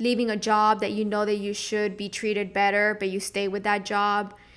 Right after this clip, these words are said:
Happiness is the product of an intentional, mindful daily practice. Commit to it. So this to me basically means my happiness is the product of my intentional, mindful daily practices,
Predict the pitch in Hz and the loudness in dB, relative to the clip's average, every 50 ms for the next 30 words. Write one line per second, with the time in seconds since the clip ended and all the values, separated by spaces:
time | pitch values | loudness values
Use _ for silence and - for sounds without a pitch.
0 | - _ - - - - - - - - - - - _ _ _ _ _ _ - | -20 _ -20 -20 -20 -20 -20 -20 -20 -20 -20 -20 -20 _ _ _ _ _ _ -4
1 | - 294 269 277 277 311 302 285 302 302 320 302 - - - 240 262 247 247 226 | 4 6 6 6 6 4 0 0 0 0 -2 -2 -4 -4 0 0 0 2 2 -2
2 | 226 226 - 240 233 220 226 226 240 247 247 247 - 233 233 226 220 220 220 220 | -4 -4 -2 0 2 2 4 4 2 0 0 -2 -2 -2 0 0 0 0 0 -2
3 | 214 - - 247 220 220 - 247 247 247 247 240 220 214 214 214 214 - - 220 | -2 -2 -4 -4 -4 -4 -2 -2 0 0 0 2 2 0 0 0 -2 -2 -2 0
4 | 220 208 208 208 202 202 214 220 214 - - 214 190 - - - - - - - | 0 0 0 -2 -2 -2 -4 -4 -6 -6 -2 0 0 0 -2 -6 -10 -10 -10 -8
5 | - - - - - _ - - 233 214 208 208 208 - - - - 190 190 - | -8 -8 -8 -10 -12 _ -8 -4 -2 -2 -2 -2 -4 -6 -8 -10 -8 -6 -6 -6
6 | - - - - _ _ _ _ _ _ _ _ - - _ _ _ _ _ _ | -8 -10 -14 -20 _ _ _ _ _ _ _ _ -20 -20 _ _ _ _ _ _
7 | _ - - - 294 254 240 247 247 247 - - - 285 269 269 254 240 240 247 | _ -12 -6 -2 -2 0 2 4 2 2 2 -2 -4 -2 -2 0 0 0 0 -2
8 | 262 269 262 - _ _ _ _ - 226 214 214 214 214 208 214 233 226 214 214 | -2 -4 -8 -12 _ _ _ _ -4 -2 -2 0 0 -2 -4 -4 -2 -4 -4 -2
9 | 208 208 208 208 202 202 190 - - - _ _ _ _ - 226 226 226 226 240 | -4 -6 -6 -6 -8 -8 -8 -10 -12 -14 _ _ _ _ -4 0 2 4 4 4
10 | 277 269 262 240 226 226 247 233 226 226 226 226 226 220 220 240 226 - - 220 | 2 2 2 0 0 0 0 -4 -4 -2 -2 -2 -4 -2 -2 -4 -4 -6 -6 -4
11 | 196 214 208 214 208 214 208 - - - 220 220 - 220 208 208 208 208 214 220 | -2 -2 0 0 -2 -4 -4 -6 -4 -4 -4 -2 -2 -4 -2 0 0 0 0 0
12 | - - 226 214 214 - 220 208 202 - - 202 202 214 214 202 196 196 196 202 | -2 -4 -6 -6 -4 -4 -6 -6 -6 -6 -8 -6 -4 -4 -4 -4 -4 -4 -4 -4
13 | 208 196 - - 208 208 202 190 - 202 196 196 196 190 190 190 - - 202 185 | -6 -8 -8 -6 -4 -4 -4 -4 -2 -2 0 0 -2 -2 -6 -6 -4 -2 -2 -2
14 | 185 - - 185 185 - - - - - - | -2 -4 -10 -8 -8 -8 -8 -8 -8 -8 -12